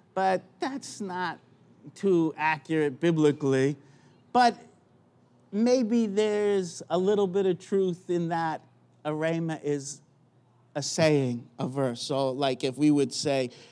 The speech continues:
verse nine, this is like a rhema. "As the Father has loved me, so have I loved you. Now remain in my love."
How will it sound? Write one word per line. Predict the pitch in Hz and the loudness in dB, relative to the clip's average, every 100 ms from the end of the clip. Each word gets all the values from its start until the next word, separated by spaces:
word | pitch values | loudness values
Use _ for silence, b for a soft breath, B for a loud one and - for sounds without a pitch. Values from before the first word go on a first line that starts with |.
| B | B
verse | 139 151 147 - | 2 6 6 4
nine, | 151 139 135 123 B B | 4 6 4 0 B B
this | 165 156 | -8 -4
is | 151 | -4
like | 135 123 - - | -4 -8 -12 -6
a | |
rhema. | 131 127 131 135 135 120 - b b b b _ | -6 -4 -2 -2 -2 -4 -10 b b b b _
"As | 139 143 147 | 0 4 4
the | 139 | 2
Father | 131 - 143 147 147 | -2 2 4 4 2
has | 135 127 | -2 -2
loved | 131 135 135 | 0 2 2
me, | 131 131 127 | 0 0 -2
so | - 139 135 | -2 -2 -2
have | 123 131 135 120 | -2 -4 -6 -6
I | 127 131 | -10 -8
loved | 131 131 135 131 123 | -6 -4 -2 -4 -8
you. | 127 131 131 120 113 b b _ | -10 -4 -2 -2 -6 b b _
Now | 131 135 | -2 0
remain | 131 127 127 127 127 | 0 0 0 -2 -4
in | 123 | -6
my | 123 123 | -10 -12
love." | 127 123 | -12 -12